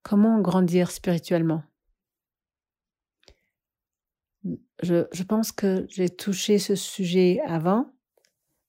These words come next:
euh, que chacun devrait trouver son, son propre joie. Si tu aimes la musique, fais de la musique. Si tu aimes le sport, fais du sport.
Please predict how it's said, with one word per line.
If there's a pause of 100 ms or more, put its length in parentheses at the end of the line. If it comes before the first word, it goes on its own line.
(120)
euh,
que
chacun
devrait
trouver (140)
son,
son
propre
joie.
Si
tu
aimes
la
musique,
fais
de
la
musique.
Si
tu
aimes
le
sport,
fais
du
sport.